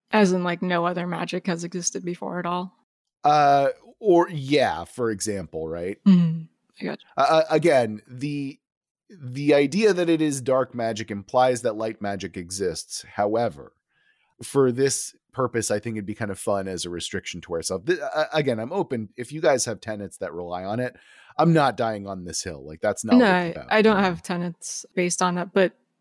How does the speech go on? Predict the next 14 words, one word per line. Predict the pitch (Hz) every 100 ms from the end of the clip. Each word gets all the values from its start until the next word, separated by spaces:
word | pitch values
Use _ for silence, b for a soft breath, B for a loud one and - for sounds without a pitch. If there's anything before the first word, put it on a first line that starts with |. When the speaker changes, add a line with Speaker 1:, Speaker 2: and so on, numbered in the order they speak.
| _
Speaker 1:
I | 202
mean, | 202 190
we | 185
could | 202 185
just | 180 170
say, | 175 170
like, | 175 175 -
if | 196 -
there | 180
was | 175 175
magic | 165 170 175 165
before, | 180 185 185 180
it's | 170
been | - 180 170